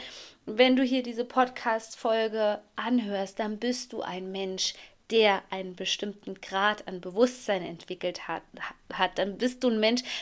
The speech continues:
der sich für, ähm, Persönlichkeitsentwicklung interessiert, sodass du ganz achtsam bist, was sich da in deinem Kopf so abspielt.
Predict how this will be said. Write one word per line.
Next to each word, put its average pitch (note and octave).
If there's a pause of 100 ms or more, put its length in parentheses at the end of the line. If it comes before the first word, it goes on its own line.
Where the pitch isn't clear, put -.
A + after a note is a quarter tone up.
(140)
der A3+
sich A3+
für, G#3+
ähm, G#3
Persönlichkeitsentwicklung G3+
interessiert, G3
sodass G#3+
du A#3 (280)
ganz B3
achtsam G#3
bist, A3
was B3
sich B3
da A#3
in G#3+
deinem G#3
Kopf -
so A3
abspielt. -